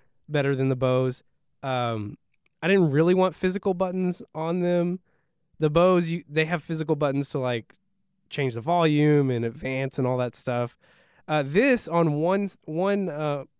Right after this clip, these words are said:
um, one of the ears, it's got touch interactions, which are very similar. I'm, I'm bringing this up because they are very similar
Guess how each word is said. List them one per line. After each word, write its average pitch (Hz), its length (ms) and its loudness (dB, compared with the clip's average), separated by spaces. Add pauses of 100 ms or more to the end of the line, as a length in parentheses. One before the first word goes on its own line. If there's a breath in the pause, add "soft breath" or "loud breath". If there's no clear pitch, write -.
(140)
um, 127 580 -4 (260)
one 170 220 2
of 180 80 0
the 135 240 -4
ears, 143 480 -2 (380)
it's 160 180 -6
got 151 300 -2
touch 185 260 -2
interactions, 123 760 0
which 147 160 -2
are 180 80 6
very 202 260 2
similar. 180 520 0
I'm, 160 200 0
I'm 180 180 0
bringing 202 220 4
this 160 140 0
up 185 140 2
because 156 200 -6
they 156 120 2
are 180 140 2
very 170 220 -4
similar 143 580 -4